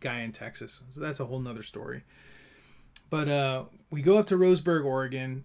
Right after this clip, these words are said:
and if you have been to Roseburg, Oregon, it's not,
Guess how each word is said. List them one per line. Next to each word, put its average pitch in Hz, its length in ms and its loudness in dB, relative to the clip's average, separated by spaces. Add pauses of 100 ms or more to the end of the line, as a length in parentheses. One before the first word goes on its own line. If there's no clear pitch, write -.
(120)
and 135 440 -6
if 135 280 -8
you 131 600 -4 (240)
have 131 180 -6
been 220 200 4
to 202 60 6
Roseburg, 143 480 2
Oregon, 131 600 -4
it's 185 260 -4
not, 175 400 0